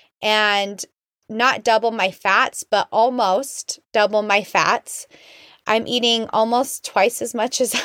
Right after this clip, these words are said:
I was before and haven't gained a pound, not one pound. I'm the same exact <laughs> weight. If anything, I feel like my body's, like, recompositioned.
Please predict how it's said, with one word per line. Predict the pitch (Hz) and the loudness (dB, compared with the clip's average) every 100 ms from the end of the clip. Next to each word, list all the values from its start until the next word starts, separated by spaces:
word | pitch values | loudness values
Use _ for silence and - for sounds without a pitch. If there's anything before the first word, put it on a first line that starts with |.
| - | 0
I | |
was | 311 226 220 | 2 2 0
before | - 233 - 196 196 233 320 - - - - - _ | -4 -10 -2 0 2 2 -2 -10 -20 -20 -20 -20 _
and | - 240 240 226 226 - | 0 2 4 2 0 -6
haven't | - 247 262 285 | -4 0 2 0
gained | - 277 | 0 0
a | 269 | 0
pound, | - 339 233 170 - _ _ - | 0 0 0 -4 -16 _ _ -4
not | 220 226 | -2 0
one | 240 240 | -2 -2
pound. | 262 202 151 _ | -4 -4 -6 _
I'm | - 220 | -4 -2
the | 233 | 0
same | 240 - 247 220 226 | -4 -2 -2 0 -2
exact | - 208 - 190 208 - | -6 -8 -2 0 0 -6
<laughs> | |
weight. | 202 - 262 190 190 - - - - - - | -10 -8 -8 -8 -12 -16 -20 -20 -20 -6 2
If | 320 - | 2 4
anything, | 269 320 392 294 254 | 2 2 0 -2 2
I | 233 | 0
feel | 247 247 | 2 2
like | 247 | 2
my | 226 214 | 0 -2
body's, | 202 190 226 240 | 0 2 0 0
like, | 208 202 | -2 -2
recompositioned. | 196 202 214 214 202 190 - 175 165 180 - 247 277 | -8 -6 -6 -6 -6 -6 -8 -4 -4 -2 -2 -2 -2